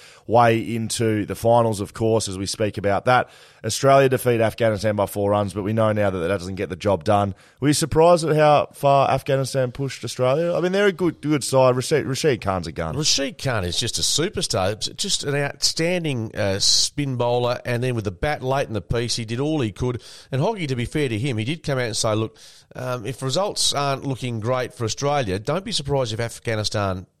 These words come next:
Speaker 2: pushes them right to the end." And you know what? Towards the back end of that match, I thought, "Well, Australia's cooked here anyway. I hope Afghanistan." I,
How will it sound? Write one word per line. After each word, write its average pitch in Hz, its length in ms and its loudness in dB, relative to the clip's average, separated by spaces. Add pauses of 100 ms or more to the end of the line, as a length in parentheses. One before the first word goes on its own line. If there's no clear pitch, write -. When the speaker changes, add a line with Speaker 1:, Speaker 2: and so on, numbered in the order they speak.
Speaker 2:
pushes 120 340 -2
them 95 140 -6
right 110 240 -2
to 101 80 -14
the 101 220 -6
end." 104 100 -4
And 95 120 -6 (420)
you 160 100 -4
know 156 80 0
what? 220 240 -2 (300)
Towards 254 340 0
the 240 80 -4
back - 320 -4
end 220 140 -2
of 135 60 0
that 135 140 0
match, 151 300 -2 (160)
I 151 80 0
thought, 160 200 0
"Well, 156 80 2
Australia's 220 420 2
cooked - 260 -4
here 110 100 0
anyway. 117 300 0 (380)
I 165 80 -2
hope 220 220 -4
Afghanistan." 123 480 -2
I, 147 100 -2